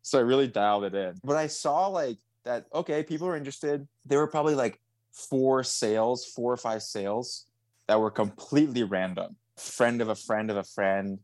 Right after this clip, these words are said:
I literally handpicked my close friends. I was like, "Hey guys, like, can you promote for me? <laughs> Can you reshare my post?" And a lot of them did.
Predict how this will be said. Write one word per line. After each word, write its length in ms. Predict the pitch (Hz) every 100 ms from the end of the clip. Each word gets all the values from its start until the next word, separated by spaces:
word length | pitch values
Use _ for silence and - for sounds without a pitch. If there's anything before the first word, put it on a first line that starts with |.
| -
I 80 |
literally 480 | 120 135 151 160 165
handpicked 840 | - - 139 120 123 120 120 113 104
my 100 | 104
close 320 | - 107 104
friends. 260 | 104 104
I 40 | 107
was 100 | 104
like, 160 | 104
"Hey 240 | - 131 127
guys, 420 | 117 113 113 107
like, 160 | 110 101
can 160 | 120
you 120 | 123
promote 440 | 127 131 107 104 -
for 80 | 113
me? 380 | 117 120 117 -
<laughs> 240 | 147 127 -
Can 100 | 127
you 140 | 131
reshare 500 | 117 117 - 117 117
my 140 | 107
post?" 560 | 101 - 101 110 - -
And 100 | 110
a 40 |
lot 180 | 117 127
of 60 | 156
them 160 | 131
did. 280 | 107 123 98